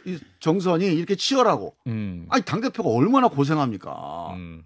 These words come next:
Speaker 1: 매일 아침마다 나와서 기자단 시달려야 되지. 근데 왜 이렇게 하려고 그러죠, 그걸?
Speaker 2: 음.
Speaker 1: 진짜 봉사직이,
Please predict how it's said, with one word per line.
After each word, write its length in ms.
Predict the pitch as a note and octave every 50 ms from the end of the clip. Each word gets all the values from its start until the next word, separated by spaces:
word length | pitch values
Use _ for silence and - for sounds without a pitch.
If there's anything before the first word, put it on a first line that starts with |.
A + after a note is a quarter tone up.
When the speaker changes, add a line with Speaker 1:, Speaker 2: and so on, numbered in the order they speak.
| _ _
Speaker 1:
매일 360 | A2+ C#3+ D#3+ E3 E3 D#3 - -
아침마다 440 | A2+ A2 - - C3+ C3+ C3 A#2+ A#2+
나와서 220 | A#2 A#2 G#2+ A2+
기자단 380 | G2+ - A#2+ C3 A#2+ A#2 A2+ G#2+
시달려야 420 | G2+ - - E3 D3+ C3+ A#2+ G#2+
되지. 380 | F2 F#2+ F#2 - - F#2+ E2+ - - _ _ _ _ _ _ _ _
근데 340 | - A#3+ A3+ A#3+ F#3 G2+ - - _ _ _ _ -
왜 120 | F#3 C#4
이렇게 180 | C#4+ G#3 - G3
하려고 260 | G#3 G#3+ G#3 F#3 D3
그러죠, 200 | A#2+ A2 D#3 F3+
그걸? 180 | E3 F3 F#3+ - _ _ _ _ _ _ _ _ _ _ _ _ _ _ _ _ _
Speaker 2:
음. 100 | - - -
Speaker 1:
진짜 240 | - - - E3
봉사직이, 680 | - - D#3 G3+ A#3 A3+ A3+ G#3 E3 E3 C#3+ D3 C#3 -